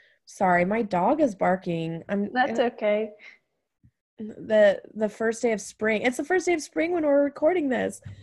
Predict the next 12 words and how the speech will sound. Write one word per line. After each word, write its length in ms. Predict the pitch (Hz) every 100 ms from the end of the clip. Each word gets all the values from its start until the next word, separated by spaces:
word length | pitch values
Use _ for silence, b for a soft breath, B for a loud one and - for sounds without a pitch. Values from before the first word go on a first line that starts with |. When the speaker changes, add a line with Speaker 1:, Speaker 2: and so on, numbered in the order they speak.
| B
Speaker 2:
We're 180 | 240 254
a 60 |
dog-friendly 720 | 254 226 233 233 - 220 214 175
podcast. 840 | 208 208 208 214 185 233 - - _
Speaker 1:
Oh, 280 | 302 294 -
thank 260 | 233 220 214 -
goodness. 400 | 254 247 208 196
Poncho, 480 | - 254 285 311 285
you're 320 | 254 254 254
okay. 640 | 262 - 226 202 156 131 -
Speaker 2:
<laughs> 40 |
Speaker 1:
Maybe. 1080 | 294 285 302 330 311 320 453 185 151 147